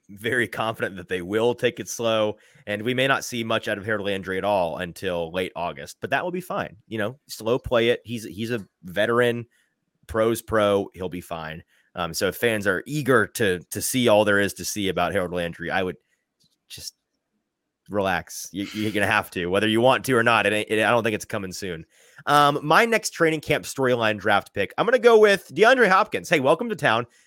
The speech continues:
I've already, I was D Ming him earlier this weekend. We were talking back and forth. Told him I could not wait to, uh, get to finally meet him after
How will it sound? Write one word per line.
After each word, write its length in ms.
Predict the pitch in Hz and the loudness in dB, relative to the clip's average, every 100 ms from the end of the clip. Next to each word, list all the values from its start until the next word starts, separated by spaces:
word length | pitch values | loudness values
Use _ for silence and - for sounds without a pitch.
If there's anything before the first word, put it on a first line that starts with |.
| _ | _
I've 140 | 143 156 | 2 6
already, 200 | 180 147 | 6 6
I 120 | 147 | 4
was 140 | 135 | 2
D 220 | 98 156 | 0 4
Ming 160 | 165 170 | 4 4
him 260 | 156 156 151 | 2 2 2
earlier 280 | 151 156 151 | 0 2 0
this 160 | 139 139 | -4 -4
weekend. 360 | 143 131 120 | -2 0 -2
We 80 | 120 | -2
were 60 | 135 | -2
talking 260 | 131 127 | -2 0
back 160 | 120 113 | 0 0
and 120 | 107 | -4
forth. 320 | 117 110 107 _ _ _ | -2 -2 -4 _ _ _
Told 140 | 127 | -2
him 40 | 120 | 0
I 40 | |
could 160 | 110 127 | -2 -2
not 180 | 113 107 | -2 -2
wait 320 | 113 110 - | -2 -2 -6
to, 260 | 110 104 101 | -8 -4 0
uh, 300 | 98 95 98 90 | 0 0 -2 -8
get 120 | - | -14
to 60 | - | -4
finally 240 | 123 104 | -2 -2
meet 200 | 101 117 | -2 -4
him 100 | 113 | -2
after 340 | 110 - 104 | -4 -2 -4